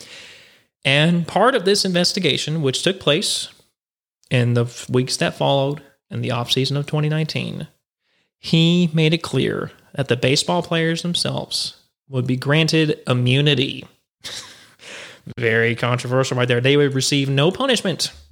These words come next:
not a single one of them, in exchange for their candid testimony regarding the cheating scheme. I don't know. That's a decision that a lot of people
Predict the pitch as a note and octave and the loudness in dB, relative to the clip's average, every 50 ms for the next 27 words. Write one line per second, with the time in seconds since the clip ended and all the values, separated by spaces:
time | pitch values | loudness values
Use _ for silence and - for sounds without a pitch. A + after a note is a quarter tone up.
0 | - _ _ _ _ D3 D#3+ D#3+ C#3+ C#3+ - - - - G3+ A3+ A#3+ B3 B3 A#3+ | -20 _ _ _ _ 0 2 2 2 0 0 -2 -2 -2 -2 0 0 0 0 2
1 | A#3 A#3 G#3+ G3 E3+ C#3+ C3+ D3 - - - - - - _ _ _ _ _ _ | 0 0 0 0 0 0 -2 -6 -10 -18 -20 -20 -20 -20 _ _ _ _ _ _
2 | _ _ C#3 C3 C#3 D3 D#3+ D#3+ - G3+ - - A#3 A#3 A3+ F#3+ D#3 C#3 C3+ C3+ | _ _ -2 -2 0 0 0 0 0 -2 0 2 0 2 2 2 2 2 2 0
3 | C3 C3 B2 - - - - _ _ _ _ _ _ - C3+ A#2+ A#2+ A#2+ A2+ A2+ | 0 -2 -4 -6 -8 -12 -16 _ _ _ _ _ _ -4 -2 0 2 2 0 0
4 | - - - B2 B2+ B2 B2 B2+ B2+ - - B2 A#2+ - - - - - - - | -4 -2 0 0 2 2 2 0 -2 -2 -4 -2 -2 -2 -2 -4 -8 -10 -10 -10
5 | - G1+ G1+ G1+ - D3 - _ _ _ _ - - - - - - - - - | -10 -10 -10 -10 -12 -14 -18 _ _ _ _ -16 -12 -10 -10 -8 -8 -8 -8 -8
6 | - - - - - - - - - A1 G#1 G1+ - - - - - - - - | -8 -8 -8 -8 -6 -8 -8 -6 -6 -8 -8 -8 -10 -12 -12 -12 -12 -12 -14 -16
7 | - - A#2+ A#2 A2+ A#2 B2 B2 B2 C3 C3+ - - - - - - - C3+ C3 | -8 -4 -2 0 0 2 2 4 4 2 2 0 -4 -10 -14 -14 -10 -6 -2 -2
8 | C3 C3+ - D3+ D3 D3+ - - D#3 D#3+ E3 D#3+ E3 E3 E3+ E3 E3 E3 F3 - | 0 0 -2 0 0 0 0 2 2 2 2 2 2 2 2 0 0 -2 -4 -6
9 | - _ _ _ _ _ _ _ _ _ _ _ _ - C#3+ C#3 C#3+ C#3+ C#3 C3+ | -12 _ _ _ _ _ _ _ _ _ _ _ _ -2 0 2 2 2 2 2
10 | C3 B2+ C3+ C#3 D3 C#3+ - - D#3+ D#3+ D#3 - D3 D3 C#3+ C#3+ D3 | 0 2 2 0 0 -2 -2 -4 -6 -4 -2 0 0 0 0 -2 -4